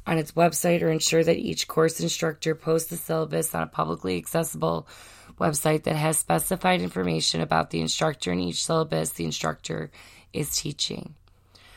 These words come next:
Requires each state institution and the chancellor to prepare reports regarding state institution compliance with syllabus posting requirements.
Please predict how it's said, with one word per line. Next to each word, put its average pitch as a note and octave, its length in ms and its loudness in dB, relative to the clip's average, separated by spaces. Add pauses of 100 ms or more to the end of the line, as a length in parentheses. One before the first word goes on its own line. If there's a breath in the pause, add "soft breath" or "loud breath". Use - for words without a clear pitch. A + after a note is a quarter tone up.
(320 loud breath)
Requires F#3+ 420 4
each - 240 -2
state F#3 220 2
institution F3+ 640 0
and E3 100 0
the - 40 -10
chancellor E3 380 0
to D#3+ 40 -2
prepare D#3+ 460 0
reports D#3+ 460 0
regarding E3 280 0
state D#3 240 0
institution E3 680 -2
compliance D#3 600 0
with D3+ 80 -4
syllabus E3 500 0
posting - 420 -4
requirements. - 840 -6